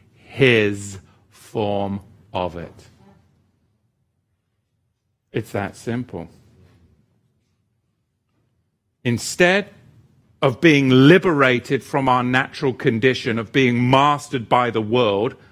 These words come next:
that's dominion. It's dominion that is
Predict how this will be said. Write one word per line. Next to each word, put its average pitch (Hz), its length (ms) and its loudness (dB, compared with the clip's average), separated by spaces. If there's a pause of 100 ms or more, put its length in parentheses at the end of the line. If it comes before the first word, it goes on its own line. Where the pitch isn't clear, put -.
(240)
that's 101 520 -4
dominion. 147 680 0 (840)
It's 160 220 0
dominion 151 1120 2
that 147 240 0
is 160 220 0